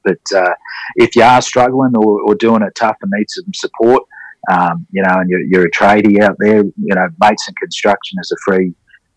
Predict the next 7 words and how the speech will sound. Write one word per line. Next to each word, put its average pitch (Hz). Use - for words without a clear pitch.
um, 87
uh, 101
s-, -
uh, 85
support, -
uh, 87
service, 107